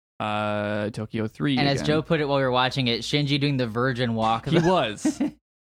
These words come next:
Speaker 1: He was doing the virgin walk from the meme, uh, which, you know, I think this movie, a lot of the first,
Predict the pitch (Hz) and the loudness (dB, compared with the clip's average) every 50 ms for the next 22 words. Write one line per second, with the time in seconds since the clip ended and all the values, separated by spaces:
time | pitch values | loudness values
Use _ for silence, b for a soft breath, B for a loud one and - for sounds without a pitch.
0 | - - 160 165 151 175 185 190 196 156 151 160 170 170 175 165 165 165 147 143 | -4 0 0 2 4 4 4 4 2 2 2 2 2 2 2 0 0 0 2 2
1 | 156 156 147 135 139 139 139 135 131 127 - - 135 127 127 123 123 117 110 B | 0 0 2 2 2 2 2 2 2 0 0 0 0 2 2 2 0 0 -2 B
2 | B B B B - 131 135 135 135 135 139 135 135 143 139 139 139 - - - | B B B B -4 0 0 2 2 0 0 0 2 2 2 2 0 -4 -8 -8
3 | - - - _ _ _ - 156 - - 165 147 151 156 151 147 147 131 139 139 | -10 -14 -18 _ _ _ -20 -20 -14 -8 -2 0 2 2 2 2 2 2 2 2
4 | 143 147 147 147 135 127 139 139 135 127 131 135 139 123 104 127 127 123 120 123 | 2 2 2 2 2 2 2 2 2 2 2 2 2 2 2 2 2 2 2 4
5 | 123 123 127 135 127 117 123 113 - 127 120 120 113 - - - - - - - | 4 4 4 2 2 2 0 0 0 0 0 0 0 -2 -6 -12 -14 -18 -18 -20